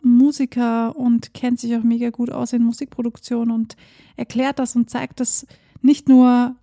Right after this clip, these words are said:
gut, sondern auch lustig, ist mega witzig, sich das anzusehen.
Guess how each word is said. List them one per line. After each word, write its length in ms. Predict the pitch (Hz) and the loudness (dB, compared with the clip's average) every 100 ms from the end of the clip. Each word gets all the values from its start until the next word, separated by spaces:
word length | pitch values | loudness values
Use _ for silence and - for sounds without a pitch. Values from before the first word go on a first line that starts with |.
| - | -2
gut, 420 | 302 339 392 - | 4 6 4 0
sondern 360 | 330 - 254 247 | -6 0 2 0
auch 360 | 254 254 - 285 | -2 -6 -8 -10
lustig, 760 | 262 262 311 - 269 254 - 370 | -4 -2 -2 -2 -2 -4 -6 -12
ist 320 | 330 247 - | -6 -6 -6
mega 560 | 254 247 240 269 269 233 | -4 0 2 2 0 -4
witzig, 320 | 254 - 247 | -4 -4 -6
sich 200 | - 233 | -6 -6
das 160 | 240 247 | -8 -6
anzusehen. 760 | 240 247 233 - 240 233 233 | -4 -4 -4 -4 -2 -2 -2